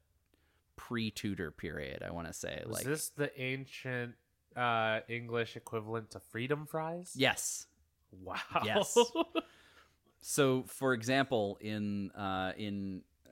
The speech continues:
Speaker 1: Wales, there is the Marquess of Anglesea's column, which is a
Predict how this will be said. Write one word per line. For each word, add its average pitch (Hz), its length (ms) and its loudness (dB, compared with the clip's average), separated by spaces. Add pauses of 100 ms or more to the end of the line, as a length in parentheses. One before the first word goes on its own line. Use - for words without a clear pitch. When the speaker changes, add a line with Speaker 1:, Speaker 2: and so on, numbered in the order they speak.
(140)
Speaker 1:
Wales, 98 640 0 (120)
there 101 300 2
is 101 340 0
the 107 120 0
Marquess 104 680 2
of 110 180 2
Anglesea's 110 680 0
column, 90 640 -2 (500)
which - 180 -8
is 90 140 -4
a 85 80 -4